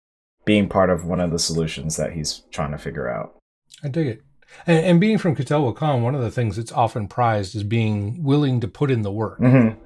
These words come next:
Speaker 2: because that's the only way the Kutel Wakan survives.
Speaker 1: Right.
Speaker 2: Is that people continue to put in the work to maintain the, um, uh, the, the reefs, to maintain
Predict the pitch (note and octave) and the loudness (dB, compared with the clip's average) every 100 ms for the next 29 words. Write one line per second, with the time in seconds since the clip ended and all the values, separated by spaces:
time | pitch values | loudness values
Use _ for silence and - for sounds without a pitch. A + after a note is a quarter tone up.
0 | - A#2 A#2 G#2+ A#2 B2+ A#2 B2+ A2+ A2 | -10 -2 0 0 -2 -2 0 0 0 -2
1 | G#2 G#2 G#2+ A2+ A2 G2+ A2+ G#2+ F#2+ A2+ | -4 -8 -6 -4 -4 -4 -4 -4 -6 -12
2 | - - G2+ A2+ G2+ E2+ F#2+ D#2+ - - | -16 -10 0 2 2 2 4 2 -2 -10
3 | - - - - A#2 - B2 A#2+ A2 A2 | -18 -20 -10 0 0 4 2 2 2 2
4 | B2 A2 G#2 G2+ A#2+ A2 F#2+ G2+ F#2 - | 4 4 2 2 2 2 0 -2 -2 -4
5 | - A2+ G#2+ G2+ A2 A2+ G#2+ G#2 G2 - | 0 2 2 0 0 0 0 -2 -6 -14
6 | - _ - A2+ G2+ F#2+ F#2+ A#2 A2+ G2+ | -20 _ -6 -2 0 -2 -4 -4 -2 -2
7 | F#2 F2+ F2 F2 - _ _ _ _ _ | -2 -4 -8 -12 -18 _ _ _ _ _
8 | - A#2+ F#2 - C3+ G2+ G#2 F#2 A2+ G#2 | -14 -10 -8 -8 -8 -4 -4 -4 -8 -8
9 | G2 F#2 F2+ F#2+ C3 D#3 - - - - | -6 -6 -6 -2 0 0 -2 -8 -10 -12
10 | - G#2+ A2 G#2+ G2+ - G#2+ G#2 G2+ G2 | -6 -2 0 -2 -4 -6 -4 -4 -6 -8